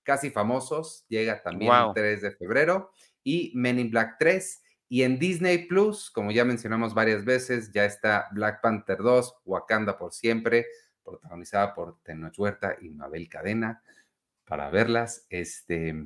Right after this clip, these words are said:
Speaker 1: y pues nada, muchas gracias por habernos visto en vivo. Ahorita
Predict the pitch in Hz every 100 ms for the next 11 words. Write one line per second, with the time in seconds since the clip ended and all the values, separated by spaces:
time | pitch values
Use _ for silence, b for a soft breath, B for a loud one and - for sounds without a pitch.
0 | 76 _ 101 95 92 82 113 143 147 -
1 | _ 104 104 117 107 107 113 120 104 92
2 | 98 104 95 104 101 104 123 147 135 110
3 | 113 104